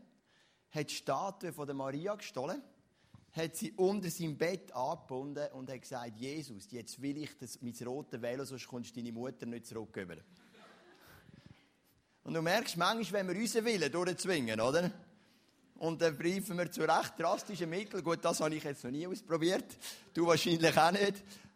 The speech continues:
Aber da ist der Punkt, dein Wille geschehe. Und auch da, es gibt, gell, du musst das Gebet nicht so beten wie ich. Ich erzähle dir einfach, wie ich es bete. Das ist der Moment, wo ich gar nicht bete, wo ich einfach ruhig werde. Dein Wille geschehe, Gott, was ist dein Wille? Ich bin einfach ruhig.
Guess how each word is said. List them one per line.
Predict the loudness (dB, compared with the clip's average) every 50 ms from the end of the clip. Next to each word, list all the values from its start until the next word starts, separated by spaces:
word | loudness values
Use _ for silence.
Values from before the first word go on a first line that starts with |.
| _ _
Aber | 4 4 4 4 2
da | -2 0 0 2 2 0
ist | 0 -2 -6
der | -10
Punkt, | -8 -6 -6 -6 -6 -8 -10 -10 _
dein | -6 -4 -4 -4 -6 -6
Wille | -6 -6 -6 -6 -6
geschehe. | -8 -8 -6 -6 -6
Und | -4 -4
auch | -4
da, | -2 -2 0 0
es | -2 -4
gibt, | -6 -8 -4
gell, | -2 0 0 -2 -2 -4 -6
du | -6
musst | -4 -4 -6 -8
das | -8 -8
Gebet | -8 -6 -4 -4 -4 -4 -6
nicht | -8 -8 -6
so | -4 -2
beten | -2 -2 -2 -4 -6 -10 -10 -8
wie | -8 -8
ich. | -10 -12
Ich | -14 -14
erzähle | -8 -6 -6 -4
dir | -2 -2 -2
einfach, | -2 -2 -4
wie | -4 -4 -4
ich | -6 -6 -6
es | -6 -8 -8 -6
bete. | -4 -4 -4 -4 -6 -8 -8 -8 -8 -8 -12 -20 -20 _ _ _ _
Das | -10 -8 -8
ist | -8 -8 -6
der | -6
Moment, | -6 -6 -6 -6 -6 -6 -8 -10
wo | -10
ich | -12 -12 -12 -10
gar | -8 -6 -6 -6
nicht | -6 -8 -10 -8 -8
bete, | -8 -8 -10 _ -16 -16 -14
wo | -12
ich | -14 -12 -8
einfach | -6 -6 -6 -6 -8 -12 -12 -10
ruhig | -10 -8 -8 -10 -12 -14
werde. | -16 -18 -18 -20 _ _ _ _ _ _ _ _ _ _ _ _ _ _ _ _ _ _
Dein | -6 -4 -4 -4 -6 -6 -6
Wille | -6 -6 -4 -6 -6
geschehe, | -8 -8 -10 -8 -8 -8 -8 -8
Gott, | -8 -10 -10 -10 -12
was | -14 -16 -14 -12
ist | -12 -12 -10 -10 -10 -6
dein | -6 -6 -4
Wille? | -6 -8 -10 -12 -14 -18 -20 _ _ _
Ich | -20 _
bin | -20 -20 -18 -14 -12
einfach | -12 -10 -12 -12 -12 -12
ruhig. | -12 -12 -12 -14 -16 -20